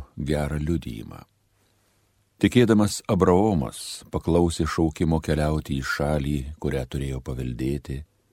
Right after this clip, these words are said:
ir išvyko, nežinodamas, kur einąs. Tikėdamas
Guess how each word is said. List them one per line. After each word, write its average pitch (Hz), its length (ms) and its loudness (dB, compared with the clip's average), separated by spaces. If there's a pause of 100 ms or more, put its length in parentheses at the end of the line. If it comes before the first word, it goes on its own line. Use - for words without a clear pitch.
(280)
ir 95 160 8
išvyko, 101 880 2
nežinodamas, 78 960 2
kur 65 160 -8
einąs. 62 640 -12 (960)
Tikėdamas 98 640 4